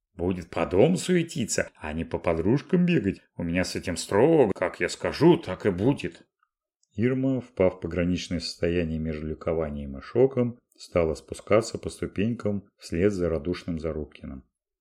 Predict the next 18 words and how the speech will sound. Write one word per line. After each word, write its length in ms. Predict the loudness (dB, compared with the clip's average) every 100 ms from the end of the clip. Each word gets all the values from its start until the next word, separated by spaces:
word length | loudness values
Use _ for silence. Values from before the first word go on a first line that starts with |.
| _ _ _ _
Свалившаяся 840 | -2 2 4 4 2 0 2 0
на 100 | 0
нее 240 | 0 0
новость 380 | 0 2 2 2
заставила 520 | 2 0 2 0 2
ее 200 | 0 0
глупо 320 | 0 -2 -2 -2
улыбаться 680 | 0 0 0 -2 -8 -10 -10 -8
и 80 |
нервно 380 | -2 0 0 0
подскакивать 680 | 0 -4 0 2 2 0 -2
при 140 | -2
каждом 360 | 0 0 2 -2
шаге. 500 | -4 -4 -4 -6 -14 _ _ _ 0
«У 100 | 2
Дашки 380 | 4 2 0
есть 280 | -4 -2 -2
жених. 420 | 0 0 0 -2